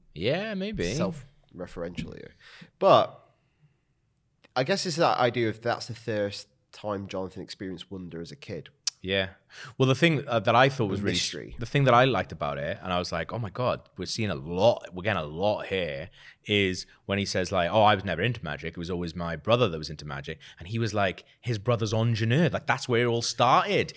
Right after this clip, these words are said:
Speaker 2: Well,
Speaker 1: He was,
Speaker 2: it's,
Speaker 1: like, helping his brother
Speaker 2: it's creating a
Speaker 1: do the
Speaker 2: weird,
Speaker 1: thing.
Speaker 2: deeper psychology for Creek in the last episode.
Speaker 1: <laughs> Yeah.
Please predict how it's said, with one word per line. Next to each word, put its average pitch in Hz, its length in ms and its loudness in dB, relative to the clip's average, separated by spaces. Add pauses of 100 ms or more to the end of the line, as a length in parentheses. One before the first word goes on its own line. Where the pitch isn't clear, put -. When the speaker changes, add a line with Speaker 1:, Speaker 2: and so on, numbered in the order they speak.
(120)
Speaker 2:
Well, 135 80 -2
Speaker 1:
He 139 60 6
was, 139 80 4
Speaker 2:
it's, 139 40 0
Speaker 1:
like, 127 120 4
helping 127 400 2
his 113 120 -2
brother 135 360 4
Speaker 2:
it's 120 60 4
creating 240 300 0
a - 80 0
Speaker 1:
do 120 80 2
the 113 60 0
Speaker 2:
weird, 147 180 2
Speaker 1:
thing. 151 200 2
Speaker 2:
deeper 135 280 -4
psychology 131 600 -2
for - 120 -16
Creek 143 320 -8
in 117 120 -8
the 131 100 -2
last 135 380 -4
episode. - 680 -8
Speaker 1:
<laughs> - 140 -4
Yeah. - 100 -2